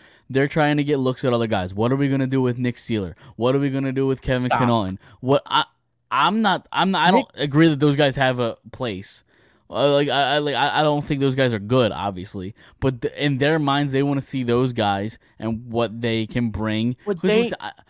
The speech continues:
Speaker 2: they
Speaker 1: don't
Speaker 2: know,
Speaker 1: think,
Speaker 2: and
Speaker 1: I don't
Speaker 2: we
Speaker 1: think
Speaker 2: know
Speaker 1: they
Speaker 2: what
Speaker 1: hate, no
Speaker 2: Nick Seeler is. W-, he fucking stinks. He stinks.
Speaker 1: He's, he's a decent skater,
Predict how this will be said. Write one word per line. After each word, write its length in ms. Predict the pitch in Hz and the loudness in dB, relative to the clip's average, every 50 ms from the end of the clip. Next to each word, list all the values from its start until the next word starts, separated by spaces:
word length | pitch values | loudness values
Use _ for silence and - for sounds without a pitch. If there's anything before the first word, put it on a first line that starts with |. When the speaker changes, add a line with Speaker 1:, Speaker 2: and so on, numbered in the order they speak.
| - - - | -20 -16 -4
Speaker 2:
they 180 | 156 143 135 143 | 2 4 6 8
Speaker 1:
don't 200 | 214 262 285 254 | 8 6 6 6
Speaker 2:
know, 300 | 247 240 240 240 240 226 | 6 6 6 6 6 6
Speaker 1:
think, 100 | 185 175 | 4 4
Speaker 2:
and 120 | 160 165 | 4 6
Speaker 1:
I 40 | 190 | 6
don't 120 | 214 247 220 | 6 6 6
Speaker 2:
we 40 | 208 | 4
Speaker 1:
think 60 | 226 | 4
Speaker 2:
know 40 | 196 190 175 | 4 6 6
Speaker 1:
they 60 | 160 | 6
Speaker 2:
what 120 | 165 165 160 | 4 4 2
Speaker 1:
hate, 80 | 147 | 2
no 120 | 151 143 139 | 2 0 0
Speaker 2:
Nick 80 | - | 0
Seeler 500 | - - - - - 185 175 170 170 160 139 | 0 -4 -8 -4 -2 -2 0 0 0 -2 -2
is. 300 | 151 143 139 139 135 - _ _ _ _ 139 | -2 -2 -2 -2 -6 -10 _ _ _ _ -10
W-, 420 | 156 160 - 180 160 156 175 151 - _ _ | -10 -8 -8 -10 -14 -16 -18 -20 -20 _ _
he 280 | - 226 254 277 277 | -2 0 2 2 0
fucking 500 | 262 - - - 226 220 - 220 208 196 | 0 -2 2 2 2 2 0 -6 -8 -6
stinks. 540 | - - - 180 135 87 - - - - _ _ - | -6 -6 -6 -6 -6 -8 -8 -14 -18 -20 _ _ -8
He 140 | - 180 175 | -6 -4 -4
stinks. 460 | - - - 123 - - - - - _ - | -4 -4 -6 -8 -8 -10 -18 -20 -20 _ -8
Speaker 1:
He's, 240 | 156 160 156 143 135 | -4 -2 -2 0 0
he's 280 | 143 147 147 165 165 160 | -2 -2 0 0 2 2
a 60 | 165 | 0
decent 440 | 151 127 139 160 175 170 202 165 160 | 0 0 -2 -4 -4 -4 -6 -8 -8
skater, 500 | - - - 127 113 95 71 57 53 - | -10 -8 -4 -4 -4 -4 -4 -8 -14 -20